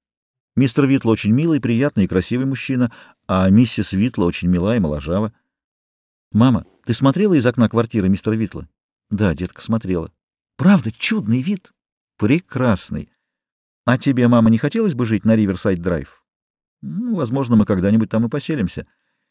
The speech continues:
Миссис Дейл задумалась. «Да, Юджин интересный мужчина, молодой, блестящий, талантливый. Какую ошибку совершают молодые люди, когда так рано женятся?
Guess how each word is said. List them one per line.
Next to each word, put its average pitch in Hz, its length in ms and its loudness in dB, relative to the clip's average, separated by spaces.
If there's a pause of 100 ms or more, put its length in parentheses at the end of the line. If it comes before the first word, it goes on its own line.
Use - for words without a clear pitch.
(640)
Миссис 107 320 4
Дейл 113 240 4
задумалась. 110 760 0 (960)
«Да, 82 540 -4 (800)
Юджин 98 500 0
интересный 110 560 0
мужчина, 127 720 -8 (220)
молодой, 127 440 0
блестящий, 110 680 -6
талантливый. 107 600 -4 (1000)
Какую 220 320 4
ошибку 190 460 0
совершают 120 500 0
молодые 113 400 2
люди, 180 220 0
когда 117 260 2
так 139 160 -2
рано 139 220 0
женятся? 95 460 -6